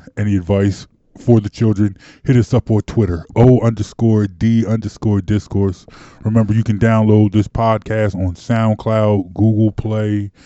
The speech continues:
uh, what else? Apple, Apple Podcasts, and iHeartRadio. Just search Best in the World Sports. My name is Brown.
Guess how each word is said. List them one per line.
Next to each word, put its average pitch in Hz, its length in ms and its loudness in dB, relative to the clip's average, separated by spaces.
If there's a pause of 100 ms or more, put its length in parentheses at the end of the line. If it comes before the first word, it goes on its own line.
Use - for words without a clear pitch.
(500)
uh, 82 480 -8 (200)
what 90 140 -8
else? 80 460 -10
Apple, 113 580 0 (140)
Apple 113 420 -2
Podcasts, 110 840 -4 (280)
and 156 280 2 (100)
iHeartRadio. 123 1040 2
Just 120 320 -6
search 117 320 -2 (320)
Best 117 480 -2 (140)
in 117 280 -2 (100)
the 107 180 -8
World 110 600 -2 (440)
Sports. - 920 -2 (1160)
My 196 80 2
name 135 300 2
is 76 160 -14 (120)
Brown. 123 560 4